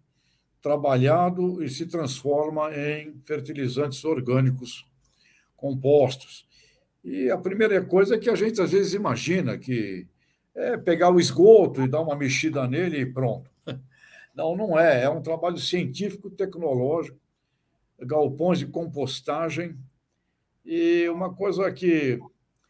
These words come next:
você acabou de explicar na pergunta do Marcelo, nós temos toda a condição hoje regulamentária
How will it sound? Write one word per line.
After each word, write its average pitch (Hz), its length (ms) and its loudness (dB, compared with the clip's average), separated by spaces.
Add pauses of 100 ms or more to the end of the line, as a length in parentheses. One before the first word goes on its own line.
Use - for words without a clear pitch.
(220)
você 151 320 -4
acabou 143 380 -2
de 131 80 -6
explicar 185 520 -4
na 139 120 -2
pergunta 131 460 -2
do 139 120 -4
Marcelo, 156 600 -2 (580)
nós 135 160 -2
temos 180 360 0
toda 196 400 4
a 131 40 -2
condição 131 560 -4
hoje 135 380 -2
regulamentária 135 1080 -2